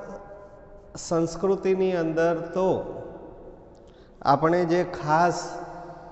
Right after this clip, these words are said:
તમને દેવ સમાન ગણાવ્યા છે એવા માતા પિતા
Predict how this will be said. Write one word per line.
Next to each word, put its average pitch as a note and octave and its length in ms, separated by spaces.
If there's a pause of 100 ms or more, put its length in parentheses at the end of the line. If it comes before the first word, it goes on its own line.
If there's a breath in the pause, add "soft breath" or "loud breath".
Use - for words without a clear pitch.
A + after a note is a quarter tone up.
(1200)
તમને E3+ 320
દેવ E3 340
સમાન E3+ 540
ગણાવ્યા D3+ 500
છે D3+ 280
એવા C#3+ 280
માતા C3+ 680
પિતા B2+ 640